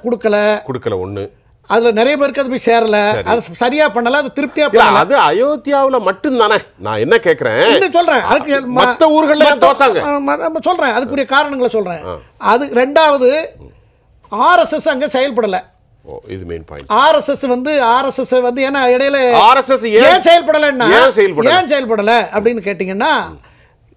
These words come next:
Speaker 1: வேட்பாளர்களே, வேட்பாளர்களே எங்களுக்கு ஆர் எஸ் எஸ் தயவு தேவையில்ல, நாங்க வளர்ந்துட்டோம்.
Speaker 2: அதாவது அப்படி சொல்லாதீங்க, ஆர் எஸ் எஸ் பி-, மோடி அமித்ஷா மதிக்கல.
Speaker 1: ச-, ம-, நான் மதிக்கலன்னு நான் சொல்ல மாட்டேன். அவங்க என்ன பாயிண்ட்ல மனசுல வச்சு சொன்னாங்கன்னு தெரியாது, but வெளியே போய் சேர்ந்த மெசேஜ் என்னன்னா,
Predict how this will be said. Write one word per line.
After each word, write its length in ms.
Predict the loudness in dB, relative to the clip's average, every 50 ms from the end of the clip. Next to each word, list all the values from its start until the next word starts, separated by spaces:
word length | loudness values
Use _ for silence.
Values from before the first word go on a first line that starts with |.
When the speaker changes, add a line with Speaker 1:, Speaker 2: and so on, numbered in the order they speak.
| _ -2 0
Speaker 1:
வேட்பாளர்களே, 920 | 2 2 2 2 4 4 4 4 4 2 0 0 0 0 2 0 -2 -4 -6 -4 -2
வேட்பாளர்களே 580 | 0 0 0 0 0 0 0 0 0 2 2 0
எங்களுக்கு 260 | 0 0 -4 -2 0
ஆர் 200 | 2 2 2 0
எஸ் 120 | -2 -6
எஸ் 80 | -8 -6
தயவு 280 | -4 -2 0 0 0 0
தேவையில்ல, 500 | 0 0 0 0 0 -2 0 0 0 0 0 -4 -10 _ -8
நாங்க 300 | -4 -2 -2 0 0 0
வளர்ந்துட்டோம். 480 | 0 0 0 -2 -2 -6 -6 -4 -4 0
Speaker 2:
அதாவது 200 | 0 2 2 2
அப்படி 320 | 2 0 -2 -4 -8 -4
சொல்லாதீங்க, 380 | -4 0 0 0 0 0 -2 -4 -4
ஆர் 320 | 0 2 4 4 4 4
எஸ் 160 | 2 0 -2 -6
எஸ் 160 | -4 -4 -4
பி-, 340 | -6 -6 -8 -6 -4 0 0 0 0
மோடி 340 | -2 -2 -2 -2 0 2 2
அமித்ஷா 300 | 0 0 -2 -2 -4 -2 -2
மதிக்கல. 340 | -2 -2 -4 -4 -6 -6 -6 -6 -12 _ _ _ -20 -20 _ _ _ _ _ _ _ _ -18
Speaker 1:
ச-, 40 | -16
ம-, 260 | -14 -10 -10 -10 -8
நான் 200 | -8 -8 -4 -2
மதிக்கலன்னு 380 | -2 -2 -2 -2 -2 -2 -2 -2
நான் 160 | -4 -6 -4
சொல்ல 180 | -2 -2 -2 -2
மாட்டேன். 300 | -2 -2 -2 -4 -8 -8 -12 -10
அவங்க 360 | -6 -4 -4 -2 0 0 0
என்ன 340 | 0 0 -2 0 0 -2 -2
பாயிண்ட்ல 480 | -2 -2 -2 -2 -2 -2 -2 -2 -4
மனசுல 260 | -4 -4 -6 -6 -6
வச்சு 240 | -6 -6 -4 -4 -2
சொன்னாங்கன்னு 320 | -2 -2 -4 -4 -6 -2 -2
தெரியாது, 400 | 0 2 2 2 0 0 -4 -6 -8
but 100 | -8 -4
வெளியே 320 | 0 0 0 0 0 -4
போய் 220 | -4 -4 -4 -6 -2
சேர்ந்த 300 | -2 -2 -2 -2 -4 -4
மெசேஜ் 420 | -4 -4 -2 -4 -4 -2 -2 -4
என்னன்னா, 240 | -4 -6 -4 -2